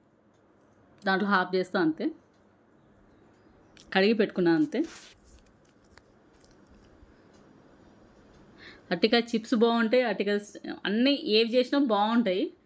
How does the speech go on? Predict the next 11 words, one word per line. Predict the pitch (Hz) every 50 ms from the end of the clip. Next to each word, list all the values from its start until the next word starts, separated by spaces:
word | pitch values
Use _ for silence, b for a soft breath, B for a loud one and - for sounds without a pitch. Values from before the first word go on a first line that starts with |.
| b b b b b b -
అరటికాయ | 196 - - 202 196
ఫ్రై, | 196 - 196 180 180 180 180 185
అరటికాయ | 170 165 160 - - 190 180
పకోడీ, | 180 - 175 175 - 180 175 175
ఏది | 175 175 170 175 175 170 175
చేసినా | 175 180 - 247 247
బాగుంటుంది. | 226 180 170 165 160 160 156 175 208 240 277 - - _ b b b b b b b b _ _ _ _ _ _ _ _ _ _ _ _ _ _ _ _ _ _ _ _ _ _ _ _ _ _ - _ - _ - - _ - - - _ _ - B B B B B B - -
దానికి | 196 208 196 175 202
కావాల్సిన | 202 202 208 214 214 226 208
ఇంగ్రీడియంట్స్ | 196 185 185 190 196 190 185 175 185
అండి, | 180 170 175 240 370